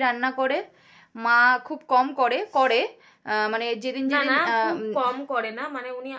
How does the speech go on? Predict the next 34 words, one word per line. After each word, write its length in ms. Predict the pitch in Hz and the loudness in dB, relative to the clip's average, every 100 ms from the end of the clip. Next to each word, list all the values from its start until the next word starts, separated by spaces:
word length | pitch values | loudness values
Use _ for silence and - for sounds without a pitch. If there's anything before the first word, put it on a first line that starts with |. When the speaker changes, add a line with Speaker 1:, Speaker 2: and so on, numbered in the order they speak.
| - - | -16 -12
Speaker 2:
অর্ধেক 360 | 220 196 240 220 | -12 -10 -12 -12
দিন 120 | 269 285 | -12 -10
নিরামিষ 360 | 233 208 190 - | -10 -10 -14 -18
খায়, 160 | - 196 | -20 -20
ঠিক 140 | 196 | -12
আছে? 80 | 269 | -4
Speaker 1:
হ্যাঁ। 200 | 196 190 254 | -2 0 0
Speaker 2:
এবার 140 | 285 | -2
আমরা 260 | 294 269 277 | -2 -4 -8
যেহেতু 220 | 262 269 269 | -10 -12 -12
মাছ 140 | 254 240 | -16 -16
মাংস 200 | 240 233 254 - | -18 -16 -18 -16
খাই, 160 | 208 196 - | -16 -12 -8
Speaker 1:
ওর 80 | 220 262 | -8 -6
জন্য 160 | 294 349 | -6 -2
Speaker 2:
আর 120 | 240 | 2
Speaker 1:
মা 100 | 277 269 | 4 4
মাছ 140 | 254 | 4
Speaker 2:
একাদশী 240 | 254 - | 4 2
Speaker 1:
মাংসটা 400 | 269 262 233 285 | -4 -4 -4 -4
Speaker 2:
ইয়ে, 100 | 262 | 0
Speaker 1:
মার 140 | 240 247 | 0 0
Speaker 2:
ওই 80 | - | -2
Speaker 1:
করতে 280 | 240 220 262 | -6 -4 -2
Speaker 2:
জন্য 100 | 247 | -2
Speaker 1:
অত 120 | 247 254 233 | -2 -6 -10
ইচ্ছা 220 | - 277 240 | -8 -6 -2
করে 160 | 233 214 | -2 -2
না, 100 | 226 214 | -4 -4
একাদশী, 400 | 220 220 220 233 | -4 -4 -8 -12
তারপরে 280 | 226 202 214 214 | -8 -8 -8 -10
নিরামিষের 440 | 208 208 214 233 196 | -8 -10 -10 -12 -12
দিন 100 | 220 214 | -12 -10
মাছ 140 | 196 | -12